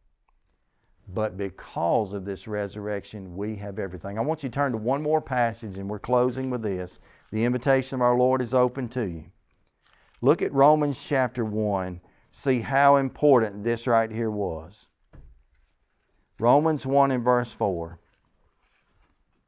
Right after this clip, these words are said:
Paul writing this book concerning Jesus Christ, according to verse number three, Romans one and verse four says,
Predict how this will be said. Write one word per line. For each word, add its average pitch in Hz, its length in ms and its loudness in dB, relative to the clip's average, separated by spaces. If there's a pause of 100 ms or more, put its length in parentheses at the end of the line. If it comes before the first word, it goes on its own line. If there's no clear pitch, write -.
(540)
Paul 123 280 8
writing 143 340 8
this 147 160 0
book 117 380 2
concerning 135 560 0
Jesus 127 420 -2
Christ, 120 580 2
according 135 460 -2
to 120 80 0
verse 117 340 0
number 113 200 -2
three, 110 400 -2
Romans 123 400 0
one 135 260 -2
and 151 100 -4
verse 143 260 2
four 123 280 2
says, 107 480 -6